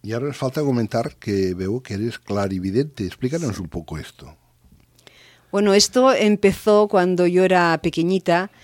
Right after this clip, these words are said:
Speaker 2: que, mm, me gustaba mucho estar con la gente mayor, aprendía mucho de ellos, mucho, mucho. Me, me gustaba, mm,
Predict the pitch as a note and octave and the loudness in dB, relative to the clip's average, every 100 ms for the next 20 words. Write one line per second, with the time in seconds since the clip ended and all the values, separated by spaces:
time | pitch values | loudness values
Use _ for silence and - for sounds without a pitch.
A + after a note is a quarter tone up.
0 | - - - _ - F3 E3 E3 D#3+ D#3+ | -20 -20 -20 _ 0 2 4 4 4 4
1 | D#3 D#3 D#3 D3 E3 F3+ F#3 F#3+ F#3 F#3+ | 2 0 0 -2 -2 0 0 0 0 0
2 | F#3+ - - F3+ E3 F3 F3 D#3+ D#3 D3+ | -2 -4 -2 -2 -2 -2 -2 0 0 0
3 | E3+ E3+ E3 - - E3 F3 F3+ E3+ F3+ | 2 2 0 -2 -2 -2 0 0 2 0
4 | - D#3+ D#3+ F3 D#3+ D#3 D#3+ - - D#3 | -2 -2 0 0 0 -2 -4 -10 -14 -6
5 | F3 F3 E3+ E3 D#3+ - D#3 D#3 - - | -4 -4 -4 -4 -4 -6 -6 -8 -18 -20
6 | - - D#3+ E3+ F3 F3 F3+ F3+ F3 F#3+ | -20 -12 -6 -2 0 0 0 0 0 -2
7 | F#3 F3+ F3 F3 E3 | 0 2 0 0 -2